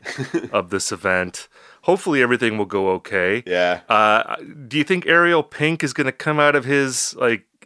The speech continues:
Speaker 2: uh, bunker and address
Speaker 1: <laughs>
Speaker 2: the anniversary here? I mean, this was a big day for him.
Speaker 1: It, it was in
Speaker 2: This is, like, the indie rock connection, really, to this
Speaker 1: <laughs>
Speaker 2: story, is Ariel
Speaker 1: Yeah,
Speaker 2: Pink.
Speaker 1: where, where, where were you the day you couldn't play Round and Round at a party anymore? Um,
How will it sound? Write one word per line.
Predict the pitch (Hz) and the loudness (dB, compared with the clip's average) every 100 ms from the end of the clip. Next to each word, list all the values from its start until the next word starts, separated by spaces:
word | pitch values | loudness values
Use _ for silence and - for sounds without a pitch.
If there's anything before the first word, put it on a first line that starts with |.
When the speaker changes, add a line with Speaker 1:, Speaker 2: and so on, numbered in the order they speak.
| _ | _
Speaker 2:
uh, | 131 120 113 | -2 2 4
bunker | 101 98 123 139 156 151 151 | 2 2 2 2 0 2 2
and | 135 123 113 113 | 2 0 0 -2
address | 117 107 117 131 - - - | -4 0 2 2 2 -2 -4
Speaker 1:
<laughs> | - - - _ - | -10 -16 -20 _ -8
Speaker 2:
the | 123 | -2
anniversary | 131 127 117 135 - 156 147 | 0 0 -2 -2 -2 -4 -4
here? | 160 156 | 0 0
I | |
mean, | 127 | 0
this | 127 - | -4 -4
was | 123 - - - - - - | -4 -4 -10 -20 -20 -20 -6
a | 120 | -6
big | 104 135 120 | -2 -4 -2
day | 123 | -2
for | 123 107 | -2 -4
him. | 98 131 104 117 | 0 2 2 2
Speaker 1:
It, | |
it | |
was | 127 123 | -2 0
in | 131 | 0
Speaker 2:
This | 151 165 | 0 0
is, | 147 | 0
like, | 147 | 0
the | 151 | 0
indie | 147 160 | 0 2
rock | 139 117 - | 2 2 2
connection, | 110 98 - - 92 | -4 -4 -4 -6 -6
really, | 90 87 87 | -4 -2 0
to | - | -2
this | 90 - | -2 -12
Speaker 1:
<laughs> | - | -12
Speaker 2:
story, | 90 90 | -10 -10
is | 92 98 | -10 -4
Ariel | 110 107 87 | -2 -2 0
Speaker 1:
Yeah, | 104 98 92 | 2 4 4
Speaker 2:
Pink. | 95 | 2
Speaker 1:
where, | 120 123 131 | 0 2 2
where, | 135 123 - | 0 -4 -2
where | 110 127 147 | 0 4 6
were | 147 | 6
you | 131 120 123 | 4 2 0
the | 110 | -2
day | 107 110 107 104 | -2 2 4 2
you | 101 | 0
couldn't | 95 - 107 98 | -8 -4 -4 -2
play | 113 101 | 0 0
Round | 92 95 98 95 | 0 0 0 -2
and | 92 90 | -6 -4
Round | 87 87 90 | -2 -2 -2
at | 87 85 | -4 -6
a | |
party | 80 98 85 82 78 | -6 -4 -4 -4 -10
anymore? | 78 80 80 80 80 - | -12 -14 -12 -10 -10 -6
Um, | 101 101 - | -2 0 -2